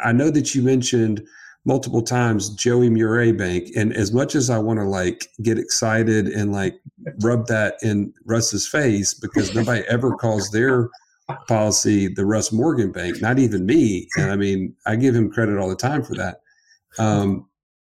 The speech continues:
the, the real thing is, is I wanna take, tip my hat to you. I can't take any credit for the fact that you took action. And that is an undeniable force in this whole process that gets me super excited.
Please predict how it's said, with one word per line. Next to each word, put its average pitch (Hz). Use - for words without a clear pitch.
the, 107
the 127
real 156
thing 117
is, 107
is 104
I 120
wanna 139
take, 113
tip 139
my 107
hat 110
to 98
you. 98
I 113
can't 175
take 147
any 143
credit 160
for 123
the 110
fact 123
that -
you 135
took 113
action. -
And 104
that 139
is 107
an 110
undeniable 107
force -
in 110
this 101
whole 95
process 98
that 101
gets -
me 147
super 131
excited. 113